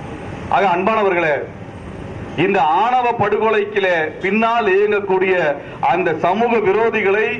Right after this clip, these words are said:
விசாரித்து கண்டிக்க வேண்டும், தண்டிக்க வேண்டும். இரண்டாவது நாங்கள் சொல்ல விரும்புகிற விஷயம், தமிழ்நாட்டில் எது நடந்தாலும் காவல்துறைக்கு தெரியும், உளவுத்துறைக்கு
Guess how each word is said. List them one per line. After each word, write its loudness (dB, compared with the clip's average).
விசாரித்து 0
கண்டிக்க 0
வேண்டும், -2
தண்டிக்க -2
வேண்டும். -6
இரண்டாவது 2
நாங்கள் 0
சொல்ல 0
விரும்புகிற 0
விஷயம், 0
தமிழ்நாட்டில் 0
எது 0
நடந்தாலும் 0
காவல்துறைக்கு 0
தெரியும், -6
உளவுத்துறைக்கு 2